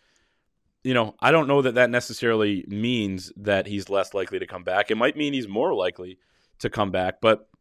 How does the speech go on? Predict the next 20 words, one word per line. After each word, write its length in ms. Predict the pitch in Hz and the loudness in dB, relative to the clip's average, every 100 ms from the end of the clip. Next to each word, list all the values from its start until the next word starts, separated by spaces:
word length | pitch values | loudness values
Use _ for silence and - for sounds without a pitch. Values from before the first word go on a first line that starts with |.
| - _ _ _ | -20 _ _ _
you're 140 | - 214 | 0 4
right. 180 | 110 98 | 6 6
O-, 120 | 160 | 6
of 260 | 139 147 | 4 2
course, 360 | - 160 139 - _ _ _ _ _ _ _ _ _ | 4 4 4 0 _ _ _ _ _ _ _ _ _
you 120 | 139 | -2
know, 80 | 123 | -2
the 180 | 98 123 | 0 2
longer 400 | 123 123 117 120 | 4 4 6 4
it 120 | 104 | 6
goes 440 | 113 113 107 98 | 6 6 6 2
without 520 | 101 104 104 101 98 - _ _ | 0 2 4 6 4 -2 _ _
a 380 | 104 101 92 92 | -4 -2 -2 -4
contract 640 | - 110 104 98 98 90 | -4 -2 -2 2 0 -2
extension 580 | 101 - 101 95 104 95 | -8 -4 -4 -2 -4 -4
or 220 | 92 92 | -2 -2
restructured 540 | 90 92 - 95 - 90 | -2 -4 -2 -2 -4 -4
deal 180 | 101 87 | -2 0
with 180 | 87 | -4
Michigan, 600 | 113 165 - 98 90 87 | 0 0 0 -4 -6 -6